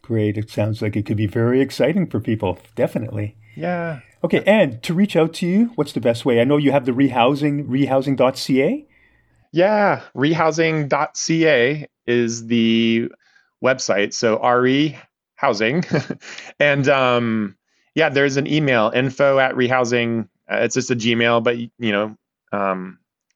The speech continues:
Speaker 2: send us a message and we'll be in touch. Um, so yeah.
Speaker 1: Yeah, you will. You got back to me pretty quickly.
Speaker 2: Yeah. And we've had, <laughs> after, you know, we've had a few folks that, uh, um, you know, we had a gentleman who,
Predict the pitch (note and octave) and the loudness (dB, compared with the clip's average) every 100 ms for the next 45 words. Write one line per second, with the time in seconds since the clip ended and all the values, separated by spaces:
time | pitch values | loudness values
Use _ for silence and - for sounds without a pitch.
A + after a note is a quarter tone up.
0 | _ - B2 C#3+ C3+ G#2+ A2+ A2+ G2+ G2+ | _ -6 -2 0 0 0 -2 -2 -4 -6
1 | G#2 G2+ G2+ G#2+ A2 G#2 A2 G#2+ - F2+ | -10 -10 -8 -2 -2 0 -2 -2 -4 -4
2 | - - - F#2+ F#2 F#2+ - - C3 E3 | -8 -16 -6 -4 -4 -8 -12 -8 -4 -4
3 | C#3 A2+ C#3+ E3 F3 A3 C3 D#3+ D#3+ D#3 | -4 -8 -2 0 2 2 2 2 2 4
4 | D#3+ - C#3+ A3+ C4 A2+ G2+ - F#2+ F#3 | 0 0 -2 -2 -2 -4 -2 -4 -2 -4
5 | C#4 _ - - - _ C#4 F4+ E4+ D4+ | -4 _ -20 -20 -20 _ -2 0 2 0
6 | C3 D#3+ - D3 D#3 F3 F#3+ F3 - - | 0 -4 -2 -2 0 0 0 0 -4 -10
7 | - - - C#3 D#3+ F#3+ F3 E3+ D3 C#3 | -20 -20 -6 -4 -2 2 2 2 2 2
8 | C#3+ D3 D#3+ D3 - D#3 D3 D#3 D3 - | 2 0 0 -2 -2 -2 0 0 0 -4
9 | - C3 B2 A#2 A2+ A2 G#2+ A2 _ G#2+ | -2 0 2 2 4 2 0 -2 _ -4
10 | G#2 G2+ - - B2+ A#2 A#2+ C3 A#2+ A#2 | -2 -4 -8 -4 2 2 2 0 0 0
11 | C3 C3 B2+ B2 A#2 A#2 C3 B2+ A#2+ A#2+ | 2 2 2 2 0 0 2 4 4 2
12 | A2+ | 0